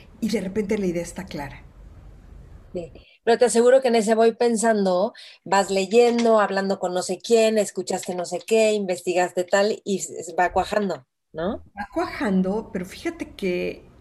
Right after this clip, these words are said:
Speaker 1: sí hay un momento en el que te tienes que quedar callado. Sí hay un momento que pareciera de vacío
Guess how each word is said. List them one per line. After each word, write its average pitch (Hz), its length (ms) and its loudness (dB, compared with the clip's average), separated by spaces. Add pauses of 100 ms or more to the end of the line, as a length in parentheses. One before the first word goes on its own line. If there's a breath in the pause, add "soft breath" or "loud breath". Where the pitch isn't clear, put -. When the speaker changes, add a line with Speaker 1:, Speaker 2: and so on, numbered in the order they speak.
Speaker 1:
sí - 300 -2
hay 285 140 0
un 285 60 -4
momento 226 300 -2
en 220 60 -2
el 190 60 -4
que 202 80 -6
te 180 120 -6
tienes 190 260 -4
que 190 120 -10
quedar 185 220 -6
callado. 175 480 -8 (1700 soft breath)
Sí - 220 -4
hay 254 160 2
un 277 80 0
momento 226 420 -2
que 202 100 -6
pareciera 208 680 -2
de 214 100 -4
vacío 208 680 -6